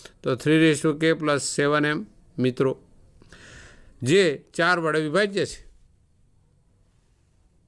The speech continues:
માટે જો પી કે સત્ય હોય તો પી કે પ્લસ વન આ વિધાન સત્ય છે, કારણ કે પરિણામ નંબર એકનો આપણે ઉપયોગ કર્યો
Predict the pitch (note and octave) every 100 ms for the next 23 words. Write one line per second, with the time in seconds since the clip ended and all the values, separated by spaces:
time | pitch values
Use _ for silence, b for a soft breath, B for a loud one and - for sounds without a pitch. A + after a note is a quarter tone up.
0 | - B2 C3 C#3+ C3+ D#3 C#3 - F3+ G#3
1 | G#3+ B3 G#3 G3+ - D#3+ A#2 A#2 B2 E3+
2 | _ _ _ C#3+ C#3 F3 E3 E3+ E3 D#3
3 | D3 B2+ C#3+ C#3 D3 C#3 A2 A#2 A#2 -
4 | G#2+ - B2 B2 D#3 G2 - A#2 A#2+ A2+
5 | C#3 D3+ D3+ D3+ C#3+ C#3+ D#3 C#3+ D#3+ E3+
6 | F3+ D#3+ B2+ A#2